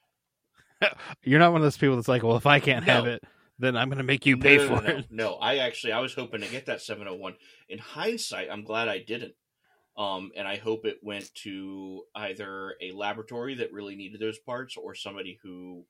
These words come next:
Speaker 2: who had those deep pockets to get that seven oh one. Uh, 'cause I, I have five. <laughs>
Speaker 1: Hook a brother up.
Speaker 2: Uh, we will talk. We will
Speaker 1: 'Kay.
Speaker 2: talk.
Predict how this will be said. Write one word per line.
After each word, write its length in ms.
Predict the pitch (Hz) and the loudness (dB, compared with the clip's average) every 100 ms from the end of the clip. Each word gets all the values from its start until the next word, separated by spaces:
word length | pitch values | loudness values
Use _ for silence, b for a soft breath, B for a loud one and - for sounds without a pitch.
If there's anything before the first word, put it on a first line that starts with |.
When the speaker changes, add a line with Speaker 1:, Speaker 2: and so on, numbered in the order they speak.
| _ | _
Speaker 2:
who 160 | 101 98 | -18 -10
had 220 | 95 95 | -10 -10
those 200 | 98 92 | -12 -16
deep 220 | - 87 - | -16 -20 -18
pockets 420 | 92 87 90 - | -18 -14 -14 -14
to 100 | 90 | -18
get 200 | 80 76 | -16 -14
that 180 | 85 - | -14 -14
seven 260 | - 87 87 | -16 -16 -18
oh 140 | 82 | -18
one. 280 | - 64 71 _ _ _ _ _ _ _ | -20 -20 -20 _ _ _ _ _ _ _
Uh, 220 | 87 82 76 - | -18 -18 -18 -20
'cause 160 | 90 | -14
I, 220 | 87 90 - | -10 -8 -10
I 80 | 95 | -16
have 160 | 95 90 | -18 -20
five. 580 | _ - 71 _ _ _ _ _ _ _ _ | _ -20 -20 _ _ _ _ _ _ _ _
<laughs> 60 | - B B B B B B B _ _ _ _ _ _ _ _ _ _ _ b b b b _ _ - - _ _ - | -20 B B B B B B B _ _ _ _ _ _ _ _ _ _ _ b b b b _ _ -20 -20 _ _ -12
Speaker 1:
Hook 140 | 127 | -10
a 40 | |
brother 320 | 139 139 139 139 | -8 -8 -6 -4
up. 60 | |
Speaker 2:
Uh, 240 | 123 123 120 117 | -2 0 -2 -8
we 120 | 139 196 | -14 -10
will 160 | 196 | -10
talk. 280 | - 151 - _ _ _ _ _ _ _ _ _ _ _ _ _ - | -10 -14 -14 _ _ _ _ _ _ _ _ _ _ _ _ _ -18
We 80 | |
will 120 | 110 110 | -12 -8
Speaker 1:
'Kay. 100 | 135 | -8
Speaker 2:
talk. 220 | - | -10